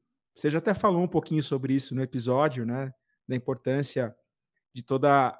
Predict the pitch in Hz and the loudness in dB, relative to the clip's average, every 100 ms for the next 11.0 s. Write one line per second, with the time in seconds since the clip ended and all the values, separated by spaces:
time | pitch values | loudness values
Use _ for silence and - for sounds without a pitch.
0 | - 127 - 143 185 160 - 139 143 135 | -8 0 2 4 4 4 0 -4 -2 -4
1 | - 139 156 127 113 _ _ _ _ _ | 0 2 2 0 -8 _ _ _ _ _
2 | _ 120 - 123 131 120 127 151 139 131 | _ -10 -6 -6 -4 0 4 4 4 -2
3 | - _ _ _ _ _ _ _ _ 131 | -4 _ _ _ _ _ _ _ _ 2
4 | 131 131 131 127 - _ _ - 180 311 | 4 4 2 -4 -8 _ _ 2 2 4
5 | 196 - 170 180 156 147 160 135 131 139 | 0 4 6 6 6 4 2 0 -4 -4
6 | - 147 151 151 147 143 - 165 185 165 | -2 4 4 2 -4 -2 0 0 0 -2
7 | 170 151 147 131 127 131 - 156 151 127 | 0 0 -2 -2 -2 -2 4 6 6 4
8 | - _ _ _ _ 147 156 185 302 262 | -6 _ _ _ _ 0 2 2 2 0
9 | 151 175 156 151 151 147 - 143 120 120 | 2 0 2 4 4 2 2 0 0 -2
10 | 131 135 135 147 160 135 127 127 117 120 | -2 -2 0 2 2 0 -2 -2 -4 -8